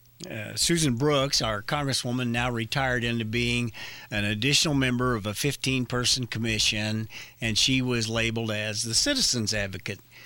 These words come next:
We met every month for a year. We had, uh, people from healthcare professions. We had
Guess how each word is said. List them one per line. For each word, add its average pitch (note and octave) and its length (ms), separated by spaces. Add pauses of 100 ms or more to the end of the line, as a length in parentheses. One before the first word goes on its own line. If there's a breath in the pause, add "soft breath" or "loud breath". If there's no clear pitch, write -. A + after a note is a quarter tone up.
(280 loud breath)
We D3+ 160
met D#3 340
every C#3+ 220
month C3+ 260
for C3 220
a B2 40
year. B2 360
We B2 240
had, A2+ 400
uh, G#2 160
people C#3 280
from A2+ 220
healthcare B2+ 460
professions. B2 720
We G#2+ 140
had G2+ 200